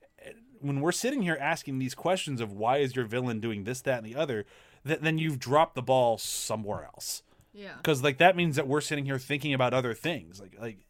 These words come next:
Speaker 1: i-, if this was a truly effective horror movie, and I was into it with all the nightmare stuff I was talking about earlier, when that stuff ends, I wouldn't care that the rest of it didn't make sense because the rest of it works so well. Instead, I just say that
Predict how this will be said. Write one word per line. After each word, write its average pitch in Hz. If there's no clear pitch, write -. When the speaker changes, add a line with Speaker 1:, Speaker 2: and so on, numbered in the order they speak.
Speaker 1:
i-, 143
if 135
this 196
was 165
a 143
truly 180
effective 135
horror 156
movie, 92
and 117
I 156
was 147
into 175
it 110
with 113
all 143
the 151
nightmare 143
stuff 123
I 123
was 117
talking 139
about 123
earlier, 135
when 131
that 185
stuff 156
ends, 147
I 143
wouldn't 180
care 147
that 120
the 131
rest 135
of 123
it 117
didn't 120
make 107
sense 170
because 127
the 113
rest 135
of 127
it 113
works 120
so 117
well. 98
Instead, 160
I 180
just 160
say 139
that 120